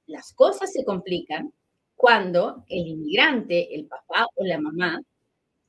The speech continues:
está dentro de los Estados Unidos y no está legal, no está documentado, está indocumentado, o cuando el papá y la mamá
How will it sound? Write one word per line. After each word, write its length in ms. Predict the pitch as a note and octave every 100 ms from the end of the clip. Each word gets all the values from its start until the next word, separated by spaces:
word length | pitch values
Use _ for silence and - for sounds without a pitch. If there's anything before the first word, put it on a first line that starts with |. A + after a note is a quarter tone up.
| _ _ _ _ _
está 280 | - - D#3+
dentro 380 | G#3+ C#4 C#4+ D4
de 100 | B3+
los 200 | G#3+ F3+
Estados 480 | E3+ E3+ F3 F#3 F3+
Unidos 500 | E3+ D#3 D#3+ - _
y 120 | D#3+
no 260 | D3+ G3 E4+
está 360 | D4 - F3
legal, 300 | E3+ E3 C#3 - -
no 100 | E3+
está 300 | F3 - F#3+
documentado, 720 | F3+ - - _ - A#2+ -
está 260 | F3 - D#3 -
indocumentado, 1000 | A3 A3+ F3+ E3+ - C3 - A2 A#2 - _ _ _ _ _ _ C4
o 80 | C4
cuando 300 | B3+ A#3+ A3
el 100 | G#3+
papá 540 | F3 - G#3 C4 -
y 120 | A#3 G#3
la 120 | F#3
mamá 640 | E3+ F3+ A3 F3+ G#3+